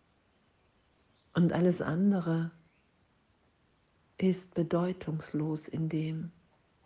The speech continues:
Die ganze Welt, die ganze Angst, der ganze Vergleich, das ganze Leid, das ist nicht das, was Gott für uns will. Das ist das,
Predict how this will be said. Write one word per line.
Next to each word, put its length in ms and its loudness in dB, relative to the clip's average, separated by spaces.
Die 80 -20
ganze 400 -2
Welt, 340 2
die 80 -20
ganze 460 -8
Angst, 460 -6
der 200 -14
ganze 240 -10
Vergleich, 840 -4
das 180 -16
ganze 380 -6
Leid, 560 -4
das 220 -6
ist 120 -4
nicht 280 -2
das, 320 -4
was 220 -10
Gott 360 -4
für 220 -10
uns 320 -10
will. 280 -6
Das 220 -10
ist 160 -10
das, 460 -4